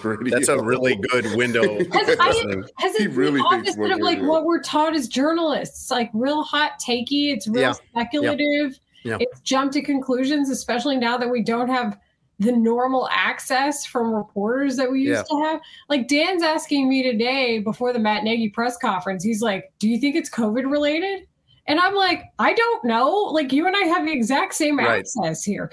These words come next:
Speaker 2: Mm-hmm.
Speaker 3: And Dan has way more sources being an established, uh, media personality who's been here for more than I've been here.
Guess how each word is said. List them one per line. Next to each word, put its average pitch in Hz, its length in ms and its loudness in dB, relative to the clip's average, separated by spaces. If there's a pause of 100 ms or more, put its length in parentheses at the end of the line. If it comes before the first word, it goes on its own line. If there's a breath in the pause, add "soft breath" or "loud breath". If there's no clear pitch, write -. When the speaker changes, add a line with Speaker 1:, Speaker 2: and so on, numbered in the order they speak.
(120 loud breath)
Speaker 2:
Mm-hmm. - 120 -6
Speaker 3:
And 240 80 2
Dan 453 260 0
has 277 120 2
way 254 240 2
more 254 280 2
sources 233 540 -2
being 220 280 -2
an 208 80 0
established, 202 840 -2 (120)
uh, 190 200 -2
media 202 320 -2
personality 196 640 -2
who's 185 140 -4
been 202 160 -2
here 214 160 -2
for - 80 -8
more 185 200 -4
than 180 120 -2
I've 233 260 0
been 165 160 -4
here. 170 400 -6